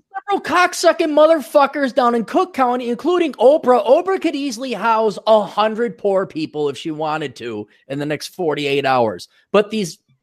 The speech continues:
freaking Kawanta ha-has don't, 'cause they're hypocrites.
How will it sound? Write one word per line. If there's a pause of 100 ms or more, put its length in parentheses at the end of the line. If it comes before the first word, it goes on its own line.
freaking
Kawanta
ha-has (340)
don't,
'cause
they're
hypocrites.